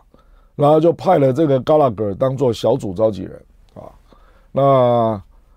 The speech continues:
当然后来陆续系列的反中法案啊，都跟他有关了啊。那就是这样啊，就是这样啊。这个，这个，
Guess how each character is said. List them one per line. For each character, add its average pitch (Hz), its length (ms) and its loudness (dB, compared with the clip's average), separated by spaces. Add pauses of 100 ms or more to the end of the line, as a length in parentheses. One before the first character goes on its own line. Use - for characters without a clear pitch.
(340)
当 170 120 2
然 156 180 2
后 156 140 2
来 147 200 4
陆 165 500 0
续 165 280 -4
系 185 260 -4
列 165 140 4
的 131 120 2
反 117 200 -2
中 165 220 -2
法 104 180 -2
案 131 240 0
啊， 92 60 -10
都 160 140 -6
跟 127 140 -4
他 131 100 -2
有 101 120 -4
关 104 280 -2
了 117 80 -8
啊。 82 240 -16 (580)
那 143 160 -2
就 143 140 0
是 139 80 2
这 139 120 0
样 120 100 2
啊， 69 180 -18 (160)
就 135 140 -6
是 127 60 -6
这 123 100 -4
样 104 100 -2
啊。 78 320 -18
这 151 100 -10
个， 123 300 2 (800)
这 170 120 0
个， 131 440 4